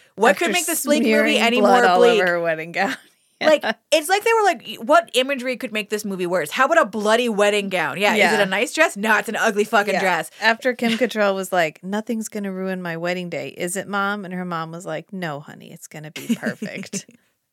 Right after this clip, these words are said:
Speaker 2: "Oh, wait,
Speaker 1: Yeah.
Speaker 2: I'm gonna die. Your fiance is gonna die, but not before he smears his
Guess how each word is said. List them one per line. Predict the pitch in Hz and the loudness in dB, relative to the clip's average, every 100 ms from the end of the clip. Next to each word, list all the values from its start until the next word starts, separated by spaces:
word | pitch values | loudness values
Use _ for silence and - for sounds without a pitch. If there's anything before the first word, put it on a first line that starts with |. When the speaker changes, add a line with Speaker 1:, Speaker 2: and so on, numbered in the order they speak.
| _ _ _ - - - - | _ _ _ -20 -20 -6 2
Speaker 2:
"Oh, | 233 | 6
wait, | 226 | 6
Speaker 1:
Yeah. | 220 196 | 6 4
Speaker 2:
I'm | 226 | 4
gonna | 226 208 | 2 4
die. | 208 202 | 4 4
Your | 190 180 | 2 0
fiance | 196 185 196 | 2 2 0
is | 180 | -2
gonna | 180 170 | -2 -2
die, | 165 156 156 | 0 -2 -2
but | 185 160 | -2 -2
not | 175 170 | 0 -2
before | 180 170 | -4 -4
he | 170 | -4
smears | - - 196 185 190 196 | -4 -6 -4 0 0 0
his | 196 185 | -4 -4